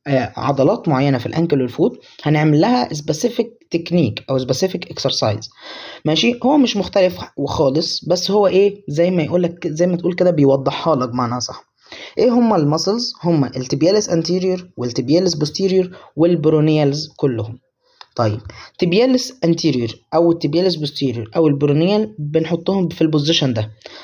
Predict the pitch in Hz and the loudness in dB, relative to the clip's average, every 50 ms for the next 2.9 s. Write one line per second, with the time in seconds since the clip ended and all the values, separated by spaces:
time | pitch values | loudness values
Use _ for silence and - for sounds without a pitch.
0 | - _ - - - 143 131 135 139 143 139 135 131 135 131 139 139 135 127 123 | -20 _ -12 -4 -2 0 2 4 4 4 4 2 0 0 0 0 0 0 -2 -6
1 | 110 - - _ - 127 120 117 113 113 117 113 - 117 120 123 156 151 - 156 | -8 -10 -12 _ -12 -8 -6 -4 -4 -4 -4 -6 -6 -6 -2 -2 -2 0 0 -2
2 | 135 127 - 185 233 269 247 208 208 214 226 220 214 214 - 214 208 | -2 0 2 2 2 2 2 0 0 2 2 0 0 -2 -2 -4 -4